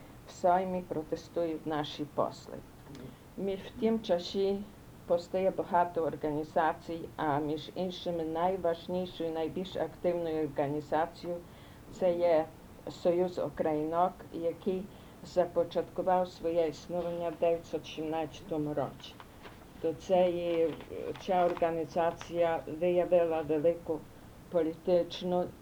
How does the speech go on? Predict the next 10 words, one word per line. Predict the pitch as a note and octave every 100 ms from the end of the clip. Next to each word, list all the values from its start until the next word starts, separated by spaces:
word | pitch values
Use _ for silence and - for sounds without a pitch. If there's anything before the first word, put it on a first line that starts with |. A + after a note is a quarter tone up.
| -
активність | E3 - - F3+ F3+ F3 F3
і | - E3+
харитативну. | F3 D#3 D3+ D#3+ D3 G2+ - - - - - -
<clears throat> | F#3+ - - - - - - -
Польща | F#3+ F#3 - A3
була | G#3+ F#3+ F#3 F#3
тоталітарною | F#3 F3 E3 D3+ D3+ F3 F3 F3 F3 F3
державою, | F3 F3 - F3 F3+ F3+ F3
а | - D3+
відтак | D#3 - E3